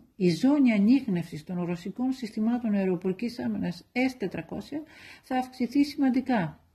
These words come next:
Πρέπει να σημειωθεί ότι οι εκδόσεις εξαγωγής συστήματος άμυνας S τετρακόσια δεν διαθέτουν πρόσθετα ραντάρ και επαναλήπτη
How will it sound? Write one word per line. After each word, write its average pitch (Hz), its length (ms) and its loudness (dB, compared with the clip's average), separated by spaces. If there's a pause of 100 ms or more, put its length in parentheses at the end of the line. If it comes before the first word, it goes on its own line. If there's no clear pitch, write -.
(1160)
Πρέπει 247 380 4
να 262 140 4
σημειωθεί 233 760 2
ότι 170 260 2
οι 185 60 4
εκδόσεις 233 720 -2
εξαγωγής 214 640 0
συστήματος 196 760 -2
άμυνας 185 380 -2
S 220 160 -4
τετρακόσια 185 560 -6
δεν 254 240 4
διαθέτουν 262 560 0
πρόσθετα 196 460 -4
ραντάρ 175 380 0
και 175 100 -4
επαναλήπτη 170 720 2